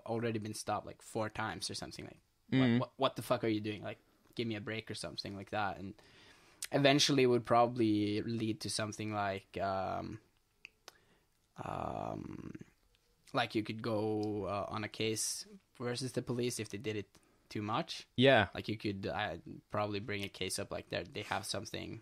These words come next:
Speaker 1: for me specifically. They're going after me or something like that.
Speaker 2: Because, because let's say they, let's say,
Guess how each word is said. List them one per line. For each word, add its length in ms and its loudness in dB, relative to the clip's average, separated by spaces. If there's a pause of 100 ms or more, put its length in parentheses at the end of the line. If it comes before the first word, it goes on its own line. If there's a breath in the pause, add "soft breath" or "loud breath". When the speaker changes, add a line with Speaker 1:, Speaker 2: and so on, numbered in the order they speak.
Speaker 1:
for 160 -6
me 240 -6
specifically. 720 -8
They're 140 -6
going 300 -10
after 300 -4
me 120 -8
or 60 -8
something 300 -10
like 180 -12
that. 300 -4 (580 soft breath)
Speaker 2:
Because, 300 2
because 360 4
let's 220 6
say 420 8
they, 260 6 (520)
let's 240 4
say, 400 8